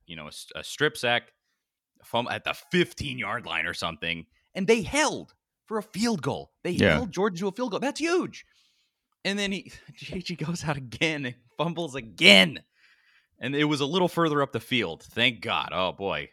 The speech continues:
Speaker 1: Yeah. Um, and I just, it was just so hard 'cause you just go, "Oh, the defense is saving you here."
Speaker 2: The one negative is the DeAndre Johnson penalty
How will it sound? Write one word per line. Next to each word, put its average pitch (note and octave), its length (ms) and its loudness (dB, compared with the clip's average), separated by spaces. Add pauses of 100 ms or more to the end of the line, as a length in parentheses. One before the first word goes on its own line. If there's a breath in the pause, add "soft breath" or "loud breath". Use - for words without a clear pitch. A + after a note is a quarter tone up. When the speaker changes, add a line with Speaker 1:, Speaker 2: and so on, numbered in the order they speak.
Speaker 1:
Yeah. D#2+ 340 -4 (420)
Um, F#2 420 0 (640)
and D3 100 -6
I D3 220 -4
just, - 540 -6
it C3+ 200 -8
was C#3 200 -6
just - 180 -8
so D#3 140 -6
hard C#3 240 -6
'cause B2+ 100 -16
you B2+ 80 -14
just B2+ 220 -10
go, A#2 160 -6 (160)
"Oh, G#3+ 220 8
the C#3 120 -4
defense E3+ 680 0
is G2+ 120 -10
saving A#3+ 540 -4
you G#2+ 140 -2
here." E2+ 280 -6 (460)
Speaker 2:
The A2 240 0
one C3+ 320 2
negative F2+ 480 2
is D#2+ 200 0
the D2 180 0
DeAndre D#2+ 520 2
Johnson C#2+ 520 -6 (180)
penalty C#2 580 -8